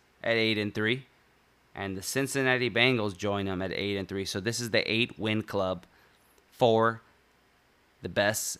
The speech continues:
A T S teams in the N F L currently going into week thirteen. I wanna add to this little segment, why not talk about the worst A T S teams in the N F L?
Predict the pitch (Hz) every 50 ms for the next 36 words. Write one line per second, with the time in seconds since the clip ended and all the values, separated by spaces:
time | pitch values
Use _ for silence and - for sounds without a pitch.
0 | _ - 104 107 107 101 - - 107 98 92 92 92 - - - 92 90 90 92
1 | - 95 92 92 85 - 92 95 98 92 - 110 123 123 113 - - 110 101 92
2 | 87 87 90 87 90 95 92 92 92 92 92 92 95 - - 90 92 92 90 90
3 | 92 90 - - - 98 101 98 - 123 131 120 101 82 - - _ _ _ _
4 | _ _ _ _ _ _ _ _ _ _ _ _ _ _ - 117 117 120 117 117
5 | 117 113 117 117 120 123 117 113 - 120 107 113 110 104 - - - - - -
6 | _ _ _ _ _ _ _ _ _ _ _ _ - - 117 113 107 104 - 117
7 | 110 107 113 117 120 - - - 104 104 107 110 110 113 110 - - 120 107 110
8 | - 113 110 113 113 - - 127 123 117 135 151 151 131 - - - - - -
9 | - _ _ _ - - 104 104 98 - - 107 101 95 95 - - - 104 101
10 | 101 92 101 101 98 92 90 87 90 - 98 92 85 76